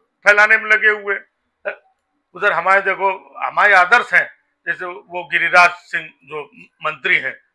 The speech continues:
है ना, वो आए दिन हिंदू मुस्लिम, हिंदू मुस्लिम वो करते रहते हैं। आज भी वो बोल रहे थे कि अगर सारे मुस्लिम पाकिस्तान चले जा, हम लोग उनका समर्थन कर रहे हैं।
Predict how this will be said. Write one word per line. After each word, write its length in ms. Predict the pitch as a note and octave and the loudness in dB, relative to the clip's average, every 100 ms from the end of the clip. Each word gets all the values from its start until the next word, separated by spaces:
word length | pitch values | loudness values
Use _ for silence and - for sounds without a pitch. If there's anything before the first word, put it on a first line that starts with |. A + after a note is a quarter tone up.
| - | -6
है 60 | G3 | -4
ना, 100 | G3+ | -2
वो 120 | F3+ | 2
आए 180 | F3 F3 | 2 2
दिन 200 | F#3 E3 | -4 -8
हिंदू 260 | F3 F3 | -10 -14
मुस्लिम, 360 | E3+ D#3+ E3+ D#3+ | -16 -16 -12 -10
हिंदू 200 | E3 F3 | -12 -12
मुस्लिम 320 | E3 - E3+ | -16 -14 -14
वो 140 | E3+ E3 | -14 -8
करते 320 | D#3+ - E3+ | -6 -2 0
रहते 280 | D#3+ - D#3+ | 0 -2 -4
हैं। 180 | D#3 - _ _ F3 | -4 -8 _ _ 2
आज 160 | F#3 | 2
भी 140 | F#3 F#3+ | 2 -6
वो 160 | F#3 | -6
बोल 280 | D#3+ F3 E3+ | -6 -6 -2
रहे 100 | E3 | -2
थे 200 | E3+ E3+ | 0 -4
कि 400 | - - _ E3 | -4 -20 _ -6
अगर 260 | D#3+ E3 C#3+ _ _ D#3+ | -2 -2 -4 _ _ -4
सारे 340 | E3+ E3 E3+ | 0 2 0
मुस्लिम 340 | D#3 D3 E3+ | -6 -12 -12
पाकिस्तान 600 | D3 D#3 D3+ D#3+ E3+ E3 | -4 -4 -4 -2 2 2
चले 280 | D#3 D#3+ D#3 | 0 -4 -2
जा, 240 | D#3 - _ D#3 | -2 -4 _ -10
हम 100 | F#3+ | -8
लोग 140 | G#3+ | -8
उनका 220 | G#3 A3+ | -6 -6
समर्थन 460 | G3+ F#3 F#3 C4 C#4+ | -4 -6 -4 0 2
कर 140 | B3 | 2
रहे 180 | F#3+ E3 | 2 0
हैं। 140 | B2 | -2